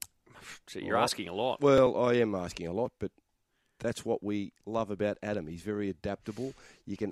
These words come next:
Speaker 2: ask him on the squa-, uh, spot questions, and he delivers. He's the mailman.
Speaker 1: Well, he did have Electric Girl at eight dollars fifty
Speaker 2: He
Speaker 1: for
Speaker 2: did.
Speaker 1: us last week as well. But meant to mention this yesterday, uh, the Sydney Test, going nowhere, by the way,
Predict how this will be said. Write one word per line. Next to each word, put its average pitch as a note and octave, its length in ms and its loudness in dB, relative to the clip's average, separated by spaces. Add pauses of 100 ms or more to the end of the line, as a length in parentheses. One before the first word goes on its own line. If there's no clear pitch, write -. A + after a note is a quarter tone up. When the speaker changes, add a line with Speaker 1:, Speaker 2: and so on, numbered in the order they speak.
(120)
Speaker 2:
ask G#2+ 340 -4
him F#2+ 160 -8
on G#2 160 -4
the G2 60 -6
squa-, - 340 -6 (100)
uh, F#2+ 180 0
spot - 280 -4 (100)
questions, D3 640 -6 (240)
and A2+ 140 -6
he A#2 80 -4
delivers. A#2 420 -4
He's A#2 160 -8
the A2+ 120 -4
mailman. A#2 420 -8 (760)
Speaker 1:
Well, F2 140 -10
he F#2 80 -10
did G#2 160 -6
have G2 120 0
Electric F#2+ 420 -6
Girl G#2 260 -2
at F2+ 80 -4
eight F2+ 160 -2
dollars F#2 280 -6
fifty G2+ 300 -10
Speaker 2:
He F#2+ 60 -4
Speaker 1:
for G2 160 -2
Speaker 2:
did. F2+ 80 -2
Speaker 1:
us - 160 -8
last F#2+ 280 -4
week F#2+ 200 -8
as G2 100 -10
well. A#2 240 0
But - 220 2
meant F#3 160 6
to E3 100 -6
mention C#3 260 0
this A#2 200 -2
yesterday, B2 640 2
uh, G#2+ 260 4 (260)
the A#2+ 80 -2
Sydney A#2+ 460 0
Test, - 520 0 (800)
going C#3 360 6
nowhere, G#2 440 4
by F2 200 -2
the D#2+ 100 -4
way, F2+ 360 -2